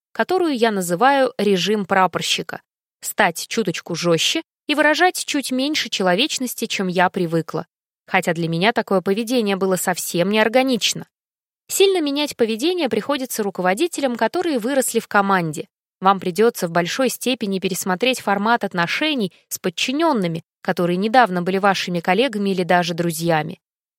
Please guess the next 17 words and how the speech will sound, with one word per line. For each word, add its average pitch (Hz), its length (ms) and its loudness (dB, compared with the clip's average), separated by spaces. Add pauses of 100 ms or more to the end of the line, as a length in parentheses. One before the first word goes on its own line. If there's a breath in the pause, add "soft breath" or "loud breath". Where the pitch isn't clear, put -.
(140)
Один 311 300 2
из 277 100 -2
руководителей, 262 640 0
с - 80 -4
которыми 196 420 -2
я 185 140 2
обсуждала 196 520 2
этот 170 220 -4
вопрос, 339 540 2
сказал, 294 400 0
что - 160 -8
совсем 277 460 -2
перестал 226 440 0
шутить, 226 460 -4
беседуя 202 540 0
с - 80 -8
командой, 180 600 0